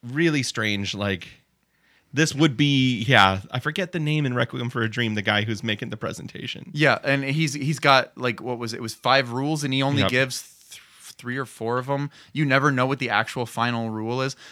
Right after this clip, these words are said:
Speaker 2: But I remember one of them was no refined sugar.
Speaker 1: Yep.
Speaker 2: And he makes, like, the crazy face and stuff.
Speaker 1: Yes.
Speaker 2: Yeah.
Speaker 1: And you find out in the, in the actual, uh, in the actual D V D, they
Speaker 2: Mm-hmm.
Speaker 1: have the whole thing.
Speaker 2: Yeah, I, no, I remember 'cause I watched it with you, and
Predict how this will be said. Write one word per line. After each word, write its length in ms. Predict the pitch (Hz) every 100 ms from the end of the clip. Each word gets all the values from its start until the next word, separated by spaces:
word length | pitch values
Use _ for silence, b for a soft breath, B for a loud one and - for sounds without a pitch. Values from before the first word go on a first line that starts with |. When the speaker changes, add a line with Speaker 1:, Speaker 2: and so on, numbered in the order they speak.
| B
Speaker 2:
But 80 | 151
I 40 |
remember 220 | 160 151
one 220 | 131 147
of 140 | 156 127
them 220 | 127 117
was 200 | 110 107 -
no 380 | 101 101 98 101
refined 720 | 101 107 - 101 101 104 104
sugar. 680 | - - 101 95 - - - -
Speaker 1:
Yep. 260 | 117 110 - B B
Speaker 2:
And 100 | 151
he 60 |
makes, 200 | 139 131
like, 100 | 127
the 80 | -
crazy 520 | - - 110 110 120
face 460 | 120 131 131 - - -
and 120 | 135
stuff. 260 | - 135 -
Speaker 1:
Yes. 240 | - - - B B
Speaker 2:
Yeah. 100 | -
Speaker 1:
And 100 | 165
you 60 | 170
find 260 | 196 190
out 160 | 170 160
in 140 | 147 135
the, 180 | 120 -
in 140 | 117
the 160 | 113 104
actual, 600 | 101 113 - 120 110 98
uh, 400 | 98 95 92 85 - _ _ _ _ _ _ _ _
in 100 | 113
the 100 | 110
actual 220 | 101 -
D 160 | 104 107
V 120 | 98
D, 380 | - 98 110 123
they 120 | - 95
Speaker 2:
Mm-hmm. 100 | 101
Speaker 1:
have 120 | 98
the 100 | 98
whole 160 | 101 92
thing. 420 | 101 95 120 123 _ -
Speaker 2:
Yeah, 180 | 330
I, 180 | 143 170
no, 140 | 220 214
I 60 | 165
remember 240 | 208 170
'cause 160 | 170 147
I 80 |
watched 300 | 147 156 156
it 60 | 143
with 140 | 123
you, 240 | 151 196 131
and 280 | 123 120